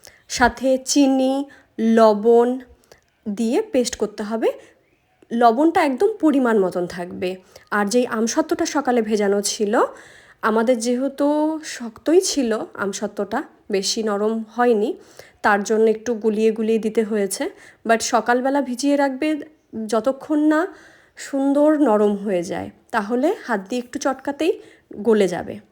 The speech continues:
সেভাবে মিক্সড করে নিতে হবে। আর লেবুর রসটা কিন্তু বেশ পরিমাণ থাকবে। আর এটার টেস্টটা কেমন হবে বলো তো? এটার টেস্টটা হবে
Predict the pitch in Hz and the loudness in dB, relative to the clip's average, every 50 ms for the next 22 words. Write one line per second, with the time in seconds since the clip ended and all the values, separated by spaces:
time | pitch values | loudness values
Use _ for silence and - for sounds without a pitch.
0 | _ _ _ - _ _ - - - 285 277 277 269 311 - - 349 440 - - | _ _ _ -20 _ _ -10 -2 2 2 2 2 0 -2 -2 0 0 0 -2 -4
1 | - - _ _ _ _ - 247 254 262 254 262 - - - 196 190 180 180 170 | -10 -20 _ _ _ _ -2 0 0 0 0 0 -2 -2 -2 0 0 0 -2 -4
2 | 165 - 170 165 175 175 - 190 202 208 - _ _ _ _ _ _ _ _ _ | -4 -6 -6 -6 -6 -6 -6 -8 -10 -12 -14 _ _ _ _ _ _ _ _ _
3 | _ _ _ _ _ _ _ _ _ _ _ _ - _ _ 269 262 247 226 220 | _ _ _ _ _ _ _ _ _ _ _ _ -20 _ _ -2 -2 2 4 4
4 | 214 208 220 277 262 277 254 247 - - 311 302 330 330 330 320 294 453 - - | 4 4 4 2 4 4 2 2 2 0 0 2 2 2 2 2 -2 -4 -6 -8
5 | - - _ - 214 208 269 285 285 - - - 240 220 202 190 190 180 185 185 | -14 -12 _ -2 2 4 4 4 4 2 2 2 2 4 4 2 2 0 -2 -4
6 | 190 190 180 180 196 185 185 190 - - - - - _ - 214 208 208 254 262 | -6 -6 -8 -6 -6 -6 -8 -8 -10 -18 -20 -20 -10 _ -2 -2 -2 0 -2 -4
7 | 262 - - 277 269 254 - - 294 294 294 294 302 302 285 269 277 277 277 277 | -6 -6 -4 -4 -4 -2 -2 -4 -4 -2 0 0 0 0 0 0 -2 -2 0 0
8 | 294 294 311 311 320 480 554 - - - - _ _ - 214 233 233 233 240 269 | 0 0 -2 -2 -4 -6 -8 -8 -12 -20 -20 _ _ -6 -4 -2 -4 -2 -2 -4
9 | 254 240 - 285 247 285 277 262 294 | -4 -4 -4 -4 -4 -4 -2 0 -2